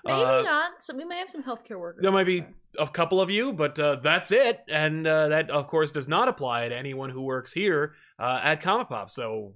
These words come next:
Speaker 2: we're gonna be having to work around that as well. Um, the other, uh, sponsor of today's episode that I wanna mention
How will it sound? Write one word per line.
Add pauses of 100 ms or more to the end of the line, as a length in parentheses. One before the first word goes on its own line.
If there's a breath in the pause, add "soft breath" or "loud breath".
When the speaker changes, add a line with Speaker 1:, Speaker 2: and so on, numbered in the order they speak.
Speaker 2:
we're
gonna
be
having
to
work
around
that
as
well. (320 soft breath)
Um, (720)
the
other,
uh,
sponsor
of
today's
episode
that
I
wanna
mention